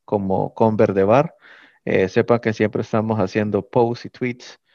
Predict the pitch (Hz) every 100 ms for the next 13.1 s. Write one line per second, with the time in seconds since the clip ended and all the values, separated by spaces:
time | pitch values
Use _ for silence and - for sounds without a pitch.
0 | _ _ _ 113 98 92 107 101 95 95
1 | 98 98 - 156 170 160 - - 113 98
2 | - 107 104 101 104 104 98 127 127 120
3 | 120 120 - 101 - 120 120 113 110 -
4 | - _ _ - _ - 101 98 95 98
5 | 98 113 113 110 95 - 107 113 110 110
6 | - 104 98 92 90 80 - - - -
7 | 110 120 151 143 139 117 104 117 117 113
8 | 120 _ _ _ _ _ - 104 92 -
9 | 131 127 131 127 127 107 117 - 104 107
10 | 107 104 98 - 104 - 110 151 185 -
11 | - _ _ - 104 104 101 147 120 120
12 | 156 165 175 175 - 131 120 113 113 107
13 | 107